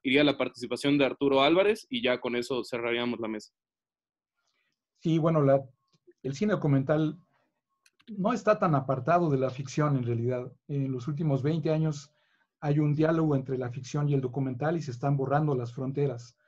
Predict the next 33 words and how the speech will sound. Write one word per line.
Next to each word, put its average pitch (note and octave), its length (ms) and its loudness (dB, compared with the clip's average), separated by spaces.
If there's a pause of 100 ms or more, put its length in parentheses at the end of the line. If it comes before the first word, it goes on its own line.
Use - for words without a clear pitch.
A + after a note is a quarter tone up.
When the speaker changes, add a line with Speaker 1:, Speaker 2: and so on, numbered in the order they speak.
(360)
Speaker 2:
no C#3+ 160 -2
solo E3+ 240 0
en C#3+ 60 0
términos D3 280 0
del C3 140 -4
uso D3+ 220 0
del B2 100 2
lenguaje C3+ 680 -4
o C3 120 -6
de B2+ 80 -2
la B2+ 100 -2
relación C#3+ 560 -2 (280)
con C3+ 140 -2
la C3 100 0
realidad, B2 540 -2 (100)
que C3 120 -10
es A#2+ 140 -12
el A#2+ 80 -10
tema C3 220 -6
central, C3 460 -8 (440)
sino D3 600 -2 (360)
que, D3 140 -10
que, C3 220 -12
que C3+ 120 -12
distingue C3+ 320 -4
uno C3+ 140 0
de B2+ 80 2
otro, D3+ 320 -8 (520)
sino C#3 320 -2
también D3+ 480 0 (220)
en, C#3 260 0 (100)
ah, C3+ 280 -6
la, B2+ 300 -10